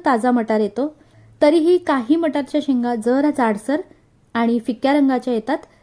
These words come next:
तर काही मटारच्या शेंगा अशा कमी जाडीच्या, जरा लांबट आणि एकदम हिरव्यागार असतात. यातील मटारचे दाणे खूप जास्त मोठे नसतात. भाजीवाल्या ताईंनी सांगितलं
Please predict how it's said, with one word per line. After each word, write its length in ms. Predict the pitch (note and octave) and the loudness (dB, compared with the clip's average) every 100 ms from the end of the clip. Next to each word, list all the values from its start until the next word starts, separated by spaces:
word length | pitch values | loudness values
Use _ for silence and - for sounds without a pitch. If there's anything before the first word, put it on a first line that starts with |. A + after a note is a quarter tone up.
| _ | _
तर 120 | D4+ D#4+ | -2 0
काही 300 | D#4 B3+ E4 | 0 -2 0
मटारच्या 440 | E4 D4 C4+ D4 | 0 -2 -2 -2
शेंगा 320 | D4 B3+ A3 E3+ _ _ _ - | 0 -2 -2 -6 _ _ _ -12
अशा 240 | G#3 B3 | -4 -4
कमी 360 | B3 B3+ B3+ D4+ | -2 2 4 4
जाडीच्या, 420 | C#4+ C#4 C4+ D#4+ G#4+ - G#3+ | 2 -2 -4 -6 -6 -14 -6
जरा 280 | B3+ C#4+ | -2 0
लांबट 360 | C#4+ A#3 A#3+ A3+ - - _ - | 0 2 0 0 -4 -20 _ -4
आणि 140 | B3+ | 0
एकदम 380 | B3 A3 G#3+ D#4+ C4+ | 0 -2 0 0 2
हिरव्यागार 420 | A#3+ A3 A3 G#3 | 0 0 -2 -2
असतात. 280 | F3+ - E3 _ _ - | -6 -8 -12 _ _ -2
यातील 300 | C4+ C#4+ F4+ | 0 2 2
मटारचे 480 | F4+ C4+ C4+ C4 - | 2 0 0 -2 -2
दाणे 220 | C4 G#3+ - _ - | -2 -2 -6 _ -6
खूप 280 | D#4+ C4+ | -4 -2
जास्त 260 | C4+ A#3+ - | -2 -2 0
मोठे 360 | B3+ A3+ - C4 | 0 0 -2 -4
नसतात. 320 | A#3 C#4 E4+ _ _ _ _ _ _ A#3 | -4 -6 -8 _ _ _ _ _ _ -6
भाजीवाल्या 560 | A#3+ B3+ D#4+ F#4 E4+ E4+ | -2 0 2 2 2 0
ताईंनी 320 | C4+ B3+ C4+ | 0 2 2
सांगितलं 440 | C4+ G#3+ G#3+ A#3+ | 0 -2 -2 -4